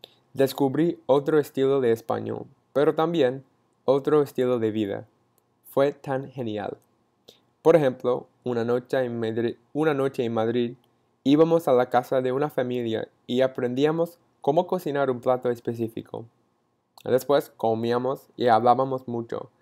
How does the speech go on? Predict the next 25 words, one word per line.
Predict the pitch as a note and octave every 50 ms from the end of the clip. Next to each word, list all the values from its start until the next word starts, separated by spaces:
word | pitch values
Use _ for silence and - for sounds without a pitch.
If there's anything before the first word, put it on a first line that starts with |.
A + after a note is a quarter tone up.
| _ _ _ - -
todo | A#2 A#2+ B2 C#3 D3
en | D3+
español, | D3+ D3 - - A#2 A#2 A2+ G#2+ G#2
por | - G#2 A2
supuesto. | - _ _ - A2+ A#2 - _ - - - _ _ _ _ _ _ _ _ _ _ _ _ _ _ _ _ _
Unos | - C3 C#3 D3+ D3+ D3
días | - B2+ B2+ C3 -
después, | A#2+ A2+ - - D3 C#3+ C#3 C#3 C#3 - - _ _ _ _ _ _
hacíamos | _ A2+ - - D3 D3+ D3+ D3+ D3+ D3+ -
lo | C3 A#2
mismo, | A#2 B2 B2 A#2+ - - A2+ A2+ A#2 A#2 - _ -
pero | B2+ B2 B2 C3+
esta | E3 - - A#2+ A#2
vez | A2+ A2+ A2+ A#2 - - _ _ _ _ _ _ _ _
íbamos | C3+ D#3 E3+ F3 E3+ E3+ E3 E3 D#3
a | D3 C#3+
una | C#3+ C#3+ C3 A#2+ A#2 -
casa | - D3 D3 C#3 - B2 A#2+ C3+ D3 - _ _ _ _ _ -
de | B2 B2+
un | C3 C3+ C3+
hombre | C3+ C#3+ D3 D3 D3+ D#3 D#3
que | - C3 A#2+ A#2+
vive | B2 C3+ C3+ C#3 D3+ D3
en | C3+ B2
Barcelona. | A#2 A2+ A2+ A2+ - - A#2 A2+ A#2 A#2 A2 G#2+ A2 A#2